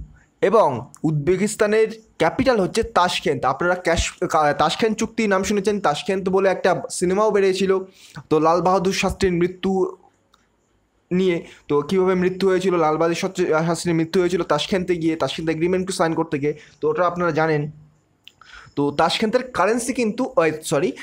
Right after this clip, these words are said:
উজবেকিস্তানের কারেন্সি কিন্তু ইম্পর্টেন্ট, কারেন্সি এবং ক্যাপিটাল কিন্তু ইম্পর্টেন্ট বেশি পিএম এবং প্রেসিডেন্টের থেকে।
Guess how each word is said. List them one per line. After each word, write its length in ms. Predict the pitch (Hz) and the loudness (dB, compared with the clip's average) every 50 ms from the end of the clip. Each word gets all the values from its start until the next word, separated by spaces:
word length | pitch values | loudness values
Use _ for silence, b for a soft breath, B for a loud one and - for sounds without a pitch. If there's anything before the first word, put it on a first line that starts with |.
| B B B | B B B
উজবেকিস্তানের 720 | 170 190 175 185 214 220 233 240 233 240 - 240 240 262 | -2 -2 0 0 0 0 0 -2 -2 0 0 0 0 0
কারেন্সি 400 | 254 - - 160 170 196 - - | 0 2 2 2 2 0 -2 -2
কিন্তু 220 | - 247 226 214 240 | -2 -2 -2 0 0
ইম্পর্টেন্ট, 580 | 208 185 185 185 185 196 196 240 240 262 269 - | 0 0 0 2 0 2 2 0 -4 -4 -4 -2
কারেন্সি 380 | - 143 151 175 190 202 - 240 | 0 0 2 2 0 0 0 0
এবং 120 | 240 233 226 | 0 0 0
ক্যাপিটাল 320 | 226 160 156 185 175 202 | 0 -2 -2 0 -2 -2
কিন্তু 220 | 208 208 214 208 226 202 196 - | -2 -2 -2 -2 -2 -2 -2 -2
ইম্পর্টেন্ট 500 | 170 180 175 - 196 196 196 214 214 208 | -4 -2 0 0 0 0 2 0 0 0
বেশি 200 | 202 208 254 262 | 0 -2 -2 -4
পিএম 420 | 247 - - 190 190 208 226 240 | -4 -4 -4 -2 0 0 2 2
এবং 260 | 240 214 190 208 233 233 | 2 2 2 0 0 0
প্রেসিডেন্টের 480 | - 170 170 - 151 156 156 151 139 139 | -2 -2 -2 -2 -2 -2 -2 -2 -2 -2
থেকে। 260 | - 147 135 135 113 | -2 -4 -2 -2 -6